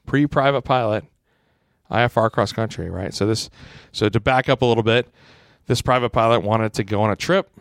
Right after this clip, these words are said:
They wanted to go somewhere and visit, and we were gonna stay overnight. And I wasn't too smart about checking the weather. So, uh, we went up there, and it was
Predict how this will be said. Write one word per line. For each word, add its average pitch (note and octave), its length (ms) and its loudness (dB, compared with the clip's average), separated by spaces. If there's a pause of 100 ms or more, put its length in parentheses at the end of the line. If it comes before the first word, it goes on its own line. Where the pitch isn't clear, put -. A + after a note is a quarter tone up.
(520)
They A2 100 0
wanted G#2 240 0
to G2+ 60 -6
go A2+ 160 2
somewhere A2+ 400 0
and G#2 140 -4
visit, D3 420 0 (200)
and A2 340 -2
we A2 100 -2
were G#2 80 -2
gonna G2+ 160 -8
stay G2+ 200 -2
overnight. G#2 520 -2 (540)
And G2 600 -2 (340)
I G#2+ 120 0
wasn't A2+ 400 -2
too A#2+ 120 -6
smart A2 260 0
about G2 180 -2
checking F#2 240 -4
the E2+ 80 -8
weather. D3+ 360 0 (1000)
So, C#3 480 2 (840)
uh, B2+ 260 2
we D#3 120 2
went D3+ 140 2
up D3 100 -2
there, D#3 260 2
and C#3 40 2
it B2+ 60 0
was A2+ 380 -4